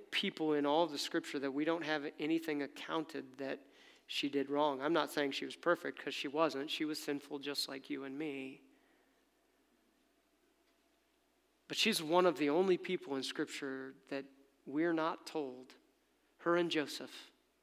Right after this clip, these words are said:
we're not told of their sin. But what we do know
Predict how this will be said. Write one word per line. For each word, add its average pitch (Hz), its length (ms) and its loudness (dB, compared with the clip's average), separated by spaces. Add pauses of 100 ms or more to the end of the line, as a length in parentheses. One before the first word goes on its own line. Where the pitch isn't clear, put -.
(760)
we're 160 200 0
not 151 380 -2
told 131 480 -6 (1040)
of 127 60 -18
their 156 120 -4
sin. - 320 -8 (3000)
But 170 140 6
what 165 180 6
we 156 160 4
do 202 300 -2
know 123 480 -6